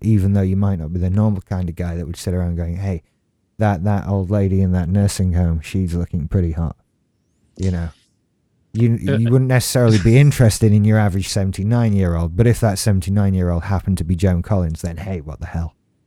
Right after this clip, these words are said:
Speaker 2: No, I'm not quite there yet. I'm sorry. I'm, I'm not with you
Speaker 1: No.
Speaker 2: on this one. I'm, I'm right at about Heather Locklear.
Speaker 1: Oh,
Speaker 2: That's,
Speaker 1: of
Speaker 2: that's
Speaker 1: course,
Speaker 2: about the
Speaker 1: Heather
Speaker 2: extent of
Speaker 1: Locklear. That's, of course, this, you know. Y-,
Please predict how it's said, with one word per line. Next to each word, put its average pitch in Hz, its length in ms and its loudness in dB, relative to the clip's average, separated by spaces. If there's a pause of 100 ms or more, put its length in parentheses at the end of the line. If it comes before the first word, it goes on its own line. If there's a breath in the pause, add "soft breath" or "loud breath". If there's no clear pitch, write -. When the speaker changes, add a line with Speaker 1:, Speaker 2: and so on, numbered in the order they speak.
(140)
Speaker 2:
No, 127 560 6
I'm 147 140 0
not 156 200 2
quite 127 280 -2
there 120 180 4
yet. 107 240 0
I'm 123 120 2
sorry. 107 400 0
I'm, 123 120 2
I'm 131 140 2
not 123 180 4
with 113 120 2
you 135 80 4
Speaker 1:
No. 110 100 4
Speaker 2:
on 107 80 2
this 104 180 -2
one. 131 120 0
I'm, 139 100 -4 (240 loud breath)
I'm 208 180 2
right 196 180 2
at 170 120 -2
about 131 300 -4
Heather 120 240 2
Locklear. 104 640 -2 (1300)
Speaker 1:
Oh, - 60 -4
Speaker 2:
That's, - 260 4
Speaker 1:
of - 60 -8
Speaker 2:
that's 170 80 2
Speaker 1:
course, 160 200 4
Speaker 2:
about 123 80 0
the - 40 -6
Speaker 1:
Heather 104 220 -2
Speaker 2:
extent 85 200 0
of 113 120 4
Speaker 1:
Locklear. 95 400 2
That's, - 460 -6
of - 180 -10
course, 107 460 -4
this, - 540 -6
you 127 160 2
know. 92 220 0 (1700)
Y-, 123 200 -2